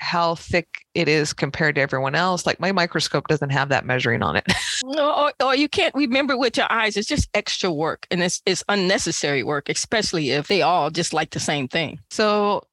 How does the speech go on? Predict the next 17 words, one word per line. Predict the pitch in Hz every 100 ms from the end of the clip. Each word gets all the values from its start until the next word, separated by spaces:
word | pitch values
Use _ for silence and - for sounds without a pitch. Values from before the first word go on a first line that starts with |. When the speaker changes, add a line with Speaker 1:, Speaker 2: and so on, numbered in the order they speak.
| _
Speaker 1:
I'm | - 196
looking | 226 262 254
under | 240
the | 214
microscope | 185 180 - 196 - 196 196 -
and | 170 160
I've | 151
done | 156 185
my | 185
gram | 175 160
staining, | 160 - 165 165 165 -
and | 151 156 156 147
it's | 175 -
unfortunate | 180 170 185 185 - 160 - -
that | 160
it's | 156 - -
negative. | 170 160 151 147 139 82